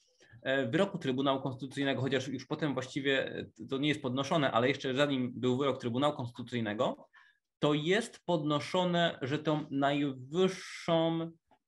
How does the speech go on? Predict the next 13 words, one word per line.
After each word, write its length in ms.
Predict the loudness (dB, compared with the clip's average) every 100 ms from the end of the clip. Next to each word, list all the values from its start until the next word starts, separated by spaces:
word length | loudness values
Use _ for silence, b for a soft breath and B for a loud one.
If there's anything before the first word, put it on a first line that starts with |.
| -8
najwyższym 680 | 0 0 2 0 2 0
trybunałem, 680 | 0 -2 -2 4 6 6 4
który 220 | 0 -4 -2
może 340 | 2 2 0
sądzić, 560 | -2 -2 0 0 -4 -16
czy 120 | -2
coś 180 | 0 0
było 240 | 2 2
legalne, 440 | 4 4 2 2 -2
czy 140 | -2
nie 200 | 0 0
było 240 | 2 2 2
legalne, 680 | 4 4 4 2 0 -2